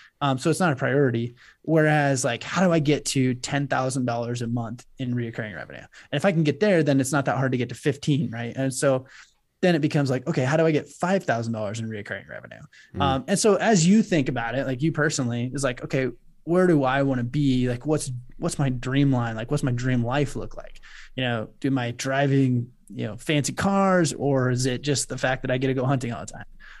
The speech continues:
Speaker 1: I'm much bigger on, I would rather get time than any material thing.
Speaker 2: Yeah.
Speaker 1: Um, that's not to say I don't want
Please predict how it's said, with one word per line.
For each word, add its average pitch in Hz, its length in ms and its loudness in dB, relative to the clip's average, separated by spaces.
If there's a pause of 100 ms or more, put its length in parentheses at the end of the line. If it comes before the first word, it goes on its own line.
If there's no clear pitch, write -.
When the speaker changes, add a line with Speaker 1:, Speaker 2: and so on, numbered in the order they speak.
(120)
Speaker 1:
I'm 175 300 6
much 143 340 2
bigger 139 320 2
on, 127 500 -4 (220)
I 143 160 2
would 139 200 2
rather 127 560 -2 (520)
get - 220 -8
time 139 440 -2 (120)
than 127 180 -2
any 123 260 -2
material 127 640 -2
thing. 190 340 -2 (320)
Speaker 2:
Yeah. 131 340 2
Speaker 1:
Um, 123 220 -2 (220)
that's 208 140 0
not 226 120 2
to 170 60 0
say 160 220 4
I 135 60 2
don't 139 260 2
want 147 320 2